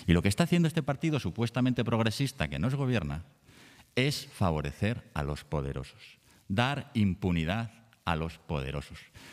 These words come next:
Porque los débiles en Cataluña son quienes defienden el Estado del Derecho y se han visto acosados desde el poder. Acosados desde el poder. Lo que está haciendo el gobierno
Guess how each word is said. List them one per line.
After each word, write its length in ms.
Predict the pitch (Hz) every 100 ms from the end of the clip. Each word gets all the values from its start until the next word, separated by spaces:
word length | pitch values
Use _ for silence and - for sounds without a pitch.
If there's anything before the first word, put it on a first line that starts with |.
| -
Porque 260 | - 110 120
los 180 | 113 135
débiles 500 | 175 202 160 170 -
en 100 | 82
Cataluña 540 | 73 107 117 69 80 - _ _ _ _ _ _ _ _ _ _ - -
son 440 | - 117 120 123 - - -
quienes 420 | 139 113 - -
defienden 760 | 104 104 - 80 78 85 95 - _ _
el 140 | 90 76
Estado 380 | - - 78 80
del 140 | 95
Derecho 420 | 87 65 - - - - -
y 60 | 98
se 100 | 127
han 100 | 113
visto 300 | 110 - 107
acosados 880 | 117 110 - 147 135 71 76 - - 131 -
desde 320 | - 95 - 95
el 140 | 90
poder. 340 | - 82 82 - _ _ _ _ _ _ _ _ - -
Acosados 760 | 98 123 - 175 160 185 - -
desde 440 | 110 175 - 170
el 140 | 160 135
poder. 340 | 110 92 67 - _ _ _ _ _ _ _ _ _
Lo 200 | 95 98
que 80 | 98
está 220 | 92 185
haciendo 460 | 208 180 175 123 151
el 80 | 165
gobierno 480 | 95 67 64 90